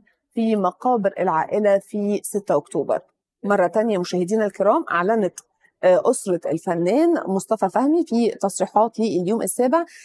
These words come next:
إنه صلاة الجنازة بعد صلاة الظهر من مسجد النيل بالدقي، والدفن في مقابر، أو الدفن بمقابر العائلة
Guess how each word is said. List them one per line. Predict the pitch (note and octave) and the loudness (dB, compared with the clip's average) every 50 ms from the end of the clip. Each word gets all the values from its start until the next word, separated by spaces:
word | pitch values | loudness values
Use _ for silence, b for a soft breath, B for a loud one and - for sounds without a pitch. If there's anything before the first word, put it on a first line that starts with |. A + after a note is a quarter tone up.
| B B B - | B B B 0
إنه | A#3 B3 B3+ B3 B3 A#3+ A#3+ B3 - | 0 2 2 2 2 0 0 -2 -2
صلاة | - - - G#3+ G3+ A3 A#3 B3+ B3+ - - | -4 -2 2 2 4 4 4 2 2 0 -2
الجنازة | G#3+ A#3+ A3+ G3 A3+ G#3+ G#3 G#3+ A3 G#3 A3 G#3 | -2 0 0 0 0 0 0 0 0 2 2 2
بعد | G3 F#3+ G3+ G#3+ G#3+ A3 A3 G3+ | 2 2 2 2 2 0 0 0
صلاة | G3+ - - F#3+ G3 G3 G#3+ A#3 A3+ - | -2 0 0 2 2 2 2 0 -2 -4
الظهر | F3+ F3 F3 G#3+ A#3+ A3 A3+ G#3 F#3+ F3+ | -8 -4 -2 0 0 2 2 0 0 0
من | F3+ G3+ A#3 A#3 G#3+ F#3+ | 0 0 0 0 0 0
مسجد | G3 A#3+ - - - F3+ F#3 F#3 F3+ - | -2 -4 -4 -8 -8 -2 -2 -2 -2 0
النيل | - F3+ F3 E3+ F3 G3 A3 A#3 A#3 A#3 G#3+ | -2 -2 -2 0 0 0 0 0 0 0 -2
بالدقي، | F3 F3+ F#3 F3 E3+ G3+ F#3+ - - - - F3+ _ _ _ _ _ _ _ _ - | -2 -2 -2 -2 0 -2 -2 -2 -4 -12 -12 -12 _ _ _ _ _ _ _ _ -4
والدفن | F#3+ G3 G3 F#3+ G3 G3 - - F3 F3+ F3 F3 E3+ F3 E3+ G3 G#3+ G#3+ - A#3 G#3+ G3+ G3 - - - | 2 4 4 6 4 4 2 2 0 0 0 0 -2 0 0 0 0 0 0 0 0 2 0 -2 -4 -8
في | - - G3+ G3 G3+ | -8 -6 -4 -2 0
مقابر، | F#3+ F3+ - - - G3+ G3 G3 G3 - - | 0 -2 -2 2 2 2 4 4 2 0 0
أو | F#3+ | 0
الدفن | F#3 F3+ G3 G3 - G3+ | 2 0 0 -2 0 -2
بمقابر | F3+ F#3+ F#3 F#3 F3 - G3+ G3 F#3 F#3 F3+ - F3+ | 0 0 0 0 -2 0 0 0 0 0 -2 -2 -2
العائلة | F3+ F3+ E3 E3+ - - - F#3+ F#3+ F#3 F#3 | -2 -2 -2 -2 -2 0 0 0 2 0 0